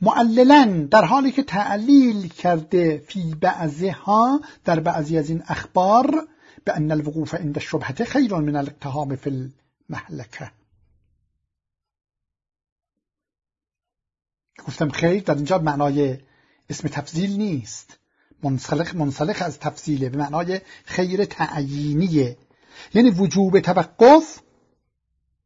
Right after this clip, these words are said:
برای نجات از گرفتاری در مهلکه و عقابه. خب حالا به ما دل علی وجوب التوقف من الاخبار الکثیره بیان اون ماست،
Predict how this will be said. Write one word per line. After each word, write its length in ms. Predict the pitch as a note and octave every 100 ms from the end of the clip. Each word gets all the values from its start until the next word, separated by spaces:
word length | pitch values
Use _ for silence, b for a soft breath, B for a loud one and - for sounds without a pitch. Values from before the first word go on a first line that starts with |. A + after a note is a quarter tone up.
| _ _ _ _ _ -
برای 400 | D3+ D#3 D3 D#3
نجات 400 | D3+ D#3+ D3+ D3+
از 200 | D3+ C3
گرفتاری 640 | D3+ C#3+ - D3 C#3+ C#3+
در 160 | C#3+ C#3
مهلکه 420 | B2+ C#3 C3 C#3
و 100 | D3
عقابه. 640 | E3 - A3+ G3 D3+ A2+ - _ _ _ _ _ _ _ _ _ _ _ _ _ _ _ _ _ _ _ _ _ _ _ _ _ _ _ b b b b
خب 180 | - D4
حالا 320 | G#3+ B3 G#3+ - _ _ _ _ _ _ _ _ _ _ _ _ _ _ _ _ _ _ _ _ _ -
به 120 | A#3+
ما 280 | A3+ G3+ F3
دل 560 | - A3+ C#4+ C#4+ C#4+
علی 400 | C#4+ C#4+ D4 C#4+
وجوب 260 | C#4 C#4+ D4
التوقف 640 | C#4 C#4 C#4+ - E4 D#4
من 200 | G#3+ C4
الاخبار 500 | G3+ F3+ - E3+ D#3
الکثیره 460 | E3 D#3 E3+ F3+ F3
بیان 280 | F3 F#3 F#3
اون 180 | E3+
ماست، 500 | D#3+ F3 F3 - _